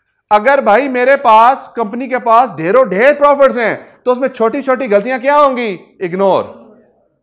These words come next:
वहां पे भी मटेरियलिटी का कॉन्सेप्ट था, यहां पे भी क्या है, मटेरियलिटी का कॉन्सेप्ट है। क्यों भाई, क्योंकि हम हंड्रेड परसेंट काम नहीं करते।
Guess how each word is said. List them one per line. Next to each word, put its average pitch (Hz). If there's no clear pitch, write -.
वहां 160
पे 294
भी 294
मटेरियलिटी 277
का 277
कॉन्सेप्ट 247
था, -
यहां 185
पे 277
भी 294
क्या 294
है, 165
मटेरियलिटी 208
का 190
कॉन्सेप्ट 139
है। -
क्यों 262
भाई, 226
क्योंकि 196
हम 185
हंड्रेड 185
परसेंट 202
काम 180
नहीं 170
करते। 107